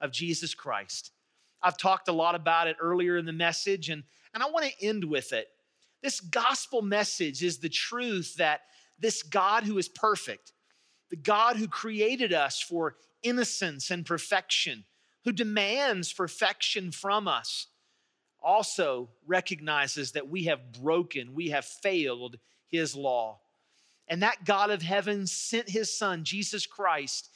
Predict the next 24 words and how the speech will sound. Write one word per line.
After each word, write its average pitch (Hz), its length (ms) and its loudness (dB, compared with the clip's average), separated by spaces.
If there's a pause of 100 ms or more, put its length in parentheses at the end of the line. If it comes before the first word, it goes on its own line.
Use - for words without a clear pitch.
(240)
into 214 300 -2
the 190 100 2
world 151 460 0
to 170 100 -2
live 180 640 2 (240)
a 135 80 -8
sinless 175 720 -2
life, 110 500 -4 (600)
to 196 100 2
suffer 220 460 2
and 202 120 0
die 185 240 2
on 185 120 2
the 165 80 -4
cross 160 580 0
as 165 160 0
the 175 140 -4
substitute 160 920 -4
for 151 160 -2
our 156 180 2
sins, 127 640 -10 (540)
absorbing 214 720 2
the 202 100 2
judgment 170 640 -2